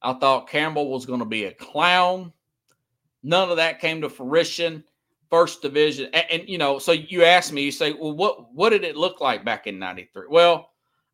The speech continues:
I remember it now like it was yesterday. Okay. Uh, that particular year, okay, that particular year, uh, they were upset by Det-,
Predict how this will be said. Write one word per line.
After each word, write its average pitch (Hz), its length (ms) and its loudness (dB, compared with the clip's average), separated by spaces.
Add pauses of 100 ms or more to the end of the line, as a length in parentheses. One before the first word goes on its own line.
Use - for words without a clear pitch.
I 170 160 4
remember 190 480 -2
it 151 80 -10
now 175 300 -2
like 131 160 -4
it 127 100 -10
was 123 100 -12
yesterday. 87 520 -8 (960)
Okay. 123 600 -2 (300)
Uh, 135 920 2 (120)
that 165 320 2
particular 156 720 -6
year, 127 580 -4 (920)
okay, 117 640 -4 (1000)
that 175 260 2
particular 165 560 -6
year, 131 480 -2 (380)
uh, 127 260 0
they 139 200 0
were 185 280 0
upset 214 500 -2
by 196 140 0
Det-, 196 260 -8